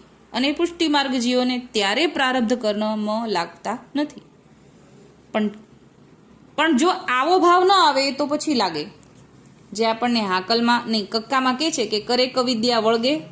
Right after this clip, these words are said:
કર્મ. એટલે કવિદ્યા કરતાપણું કરીએ તો સુખ પણ થાય, દુઃખ પણ થાય, ભોગવીએ, અને એમાં પુણ્ય પણ લાગે, પાપ પણ લાગે, અને એ પણ ભોગવીએ.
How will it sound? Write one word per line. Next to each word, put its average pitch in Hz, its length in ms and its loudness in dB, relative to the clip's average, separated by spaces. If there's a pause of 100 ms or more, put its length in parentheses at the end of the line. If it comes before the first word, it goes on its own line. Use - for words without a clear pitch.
કર્મ. 214 320 -2 (1300)
એટલે 208 180 -2
કવિદ્યા 294 760 0
કરતાપણું 285 680 0
કરીએ 302 500 2 (1120)
તો 226 100 4
સુખ 320 300 2
પણ 339 240 0
થાય, 330 300 4
દુઃખ 262 300 0
પણ 320 200 0
થાય, 302 340 4
ભોગવીએ, 294 720 2 (1300)
અને 226 300 0
એમાં 226 220 0
પુણ્ય 285 360 2
પણ 311 180 2
લાગે, 285 380 2
પાપ 220 360 -2
પણ 262 160 0
લાગે, 254 380 0 (400)
અને 220 180 -4
એ 214 40 0
પણ 214 220 0
ભોગવીએ. 180 600 -4